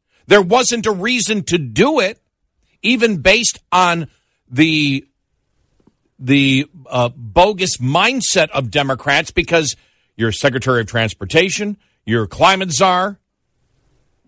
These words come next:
your energy secretary all told you or said afterwards,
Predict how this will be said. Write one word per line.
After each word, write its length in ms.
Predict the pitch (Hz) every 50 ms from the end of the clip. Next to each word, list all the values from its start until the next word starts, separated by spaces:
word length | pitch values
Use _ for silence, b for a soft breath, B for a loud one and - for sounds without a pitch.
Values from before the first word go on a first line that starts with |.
| _ _ _ _
your 140 | - 131 156 -
energy 360 | 165 190 196 196 160 160 190
secretary 720 | - - 190 175 - 190 - - 185 180 175 185 196 202 - -
all 180 | 175 190 208 190
told 400 | 135 - 165 196 214 220 180 135
you 160 | 165 170 - -
or 80 | 135
said 260 | 117 - - 190 165
afterwards, 720 | 165 180 220 226 - 185 170 147 151 151 156 165 160 -